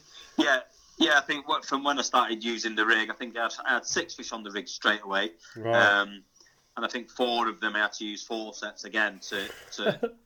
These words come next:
Speaker 2: <laughs>
Speaker 1: unhook the fish. So, th-, so, the, so they were just having the rig and it was nailing them quite, quite quickly, you know?
Speaker 2: Mm.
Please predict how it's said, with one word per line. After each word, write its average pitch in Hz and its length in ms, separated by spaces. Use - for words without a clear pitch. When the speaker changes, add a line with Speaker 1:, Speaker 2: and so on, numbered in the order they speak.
Speaker 2:
<laughs> - 220
Speaker 1:
unhook 113 420
the 98 80
fish. 98 280
So, 101 260
th-, 104 120
so, 120 140
the, 120 180
so 160 120
they 147 80
were 139 80
just 151 160
having 131 200
the 113 100
rig 110 160
and 113 100
it - 40
was 101 120
nailing 110 340
them 98 120
quite, 110 400
quite 101 260
quickly, - 360
you 104 80
know? 110 240
Speaker 2:
Mm. 131 440